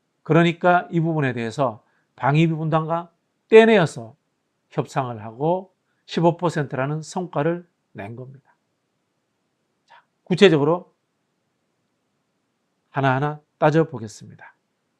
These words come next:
자, 이유하고 일본하고 같은 수치예요. 이것만으로도 성공입니다. 원래 이념 좋아하는 분들에게 설명을 드리자면 미국의 동맹은요, 영미권이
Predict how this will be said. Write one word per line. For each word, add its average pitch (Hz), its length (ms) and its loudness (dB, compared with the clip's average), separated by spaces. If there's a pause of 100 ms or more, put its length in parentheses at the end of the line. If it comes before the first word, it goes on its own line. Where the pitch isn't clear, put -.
(720)
자, 147 400 2 (1500)
이유하고 214 640 6
일본하고 139 360 0
같은 190 260 -4
수치예요. 113 480 -8 (300)
이것만으로도 208 600 2
성공입니다. 135 720 -10 (540)
원래 151 640 4 (720)
이념 180 320 2
좋아하는 139 380 2
분들에게 120 320 -6
설명을 147 420 -2
드리자면 117 560 -8 (320)
미국의 170 460 0
동맹은요, 120 720 -6 (480)
영미권이 151 840 2